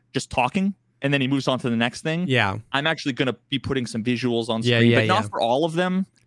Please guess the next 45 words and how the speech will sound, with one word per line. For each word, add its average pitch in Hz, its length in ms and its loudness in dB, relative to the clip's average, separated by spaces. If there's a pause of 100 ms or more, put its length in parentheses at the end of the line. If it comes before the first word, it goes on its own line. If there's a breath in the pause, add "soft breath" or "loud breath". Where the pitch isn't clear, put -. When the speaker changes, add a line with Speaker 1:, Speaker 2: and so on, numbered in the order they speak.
Speaker 2:
For 175 120 2
sure. 151 180 4
Speaker 1:
So 143 60 4
it's 127 100 -2
kind 170 200 0
of 139 120 -2 (160)
finding 165 260 0
the 143 80 0
balance 131 420 0
between, 120 420 -2
like, 107 400 -4 (200)
showing 160 460 -2
while 135 220 0
telling 156 460 -2
and 123 100 0
also 120 360 0
just 117 300 -4
telling. 127 420 -2
Speaker 2:
Yep. 117 180 -2 (160)
Speaker 1:
Because 143 300 -4
that's 214 220 -4
the 190 60 -4
thing 165 180 -8
is, 120 120 -4 (420)
dude, 120 120 0
I'm 120 140 0
so 165 200 -2
self-conscious 139 680 -2
when 113 120 0
I 101 60 0
make 117 200 -4
videos 107 460 -2
that, 104 100 -6
like, 98 140 -6
if - 160 -4
I'm 101 180 0
not 127 260 0 (200)
showing 127 420 -2
you 147 80 -2
something, 175 500 -4
people 127 300 -4
are 117 60 0
gonna 120 220 -2
lose 113 260 -2
interest. 131 460 -6